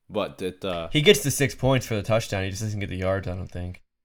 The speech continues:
Speaker 1: Not, not in one of my leagues, and I have,
Speaker 2: Really?
Speaker 1: I have t-, yeah, and the same thing happened to me <laughs> the week pri-, previous with Ju-, uh, Treylon Burks when he picked up the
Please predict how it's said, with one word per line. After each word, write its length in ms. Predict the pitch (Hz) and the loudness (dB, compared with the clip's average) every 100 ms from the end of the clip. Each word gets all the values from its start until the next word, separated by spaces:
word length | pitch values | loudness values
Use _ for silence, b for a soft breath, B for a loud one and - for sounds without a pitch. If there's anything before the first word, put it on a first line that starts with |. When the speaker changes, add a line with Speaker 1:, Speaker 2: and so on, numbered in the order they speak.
| _ _ _ | _ _ _
Speaker 1:
Not, 400 | 143 139 135 113 | 2 6 6 4
not 180 | 135 120 | 4 4
in 120 | 113 | 2
one 140 | 113 | 0
of 60 | 113 | 0
my 140 | 98 | 0
leagues, 340 | 92 95 95 101 | 0 -2 -4 -4
and 300 | 98 92 - | -6 -6 -6
I 120 | 98 | -6
have, 180 | 98 95 | -2 4
Speaker 2:
Really? 260 | 127 117 95 | 6 6 2
Speaker 1:
I 80 | |
have 300 | 92 90 87 | -2 -4 -8
t-, 140 | - - - | -12 -14 -6
yeah, 400 | 120 131 123 107 | 2 6 8 6
and 160 | 107 | 4
the 40 | 110 | 0
same 220 | - 135 | 0 0
thing 180 | 135 127 | 2 2
happened 240 | 131 123 | 2 0
to 60 | 123 | 2
me 120 | 135 | 2
<laughs> 20 | |
the 140 | 139 131 | 4 2
week 280 | 123 135 | 0 -4
pri-, 260 | - 127 123 - | -2 0 0 0
previous 440 | - 135 123 117 | 2 2 2 0
with 140 | 107 104 | -2 2
Ju-, 120 | 127 | 6
uh, 440 | 117 104 104 98 95 - | 6 6 4 4 0 0
Treylon 380 | - 139 123 107 | 8 8 8 10
Burks 400 | 113 131 - - | 10 10 4 0
when 80 | |
he 60 | 101 | 0
picked 240 | 113 101 | 0 2
up 160 | 104 - | 0 4
the 220 | 101 98 | 2 2